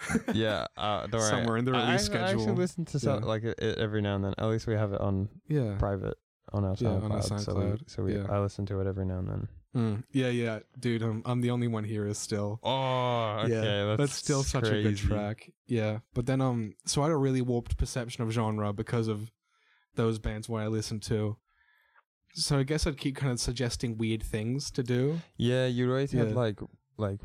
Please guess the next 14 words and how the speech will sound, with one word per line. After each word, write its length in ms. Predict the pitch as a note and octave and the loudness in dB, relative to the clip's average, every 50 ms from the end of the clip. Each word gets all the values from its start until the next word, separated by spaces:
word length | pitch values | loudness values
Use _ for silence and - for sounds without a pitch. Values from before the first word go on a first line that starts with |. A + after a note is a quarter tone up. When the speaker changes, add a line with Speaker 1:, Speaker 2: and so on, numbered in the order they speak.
| B2 | -4
Speaker 2:
really, 300 | G2+ G#2 G#2+ G#2+ G#2 F#2+ - | 0 2 2 2 2 0 -2
uh, 140 | G#2+ A2+ G2+ C#2+ | -4 -4 -2 0
and, 200 | A2+ A2+ A2+ A2 | 0 0 0 0
like, 280 | A2 G#2 G#2 G2+ - - | 0 0 -2 -2 -6 -8
you, 100 | A2+ - | -10 -6
you'd 200 | - A2 G#2 G#2+ | -4 -4 -2 -2
be 100 | - G#2 | -2 -2
like, 300 | G2+ G2+ G2 F#2+ G2 G#2 - _ _ _ _ _ _ _ _ _ _ _ _ _ _ _ _ _ | -2 -2 -4 -4 -6 -8 -12 _ _ _ _ _ _ _ _ _ _ _ _ _ _ _ _ _
um, 640 | G#2+ G#2 G#2 G2+ G2 G2+ G2 G2 G2 G2 G2 G2 G2 - - _ _ _ _ _ _ _ _ _ _ _ _ - | -4 -2 0 0 0 0 0 0 -2 -2 -2 -2 -4 -6 -10 _ _ _ _ _ _ _ _ _ _ _ _ -10
like, 200 | A2+ G#2 G2+ - - | -6 -6 -6 -4 -2
this 180 | G#2+ G2+ - | -4 -4 -4
really 460 | - G#2+ G2 G2 G2 G2+ G2 G2+ G2 F#2+ | -4 -4 -2 0 0 0 2 0 0 -2
weird 440 | G2 - - G2+ G2+ G2+ G2+ G2 G2+ | -2 -2 -2 0 2 2 2 0 0
ass 460 | F#2+ F#2+ F#2 F2+ F2+ F#2 - - - | 0 0 0 0 -2 -4 -6 -10 -16